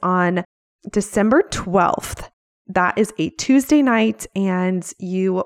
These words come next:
want to spend date night with us. So there will be time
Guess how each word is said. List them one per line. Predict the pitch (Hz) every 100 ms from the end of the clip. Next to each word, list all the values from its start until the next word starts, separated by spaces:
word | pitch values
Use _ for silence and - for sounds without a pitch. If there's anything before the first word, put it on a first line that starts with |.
| -
want | 175 190 247 254
to | 269
spend | - 233 226 208
date | 196 208
night | 190 -
with | 92 -
us. | 69 95 - - _ _
So | - - 196
there | 202 214
will | 226
be | 214 208 202 - -
time | - 247 247 247 247 247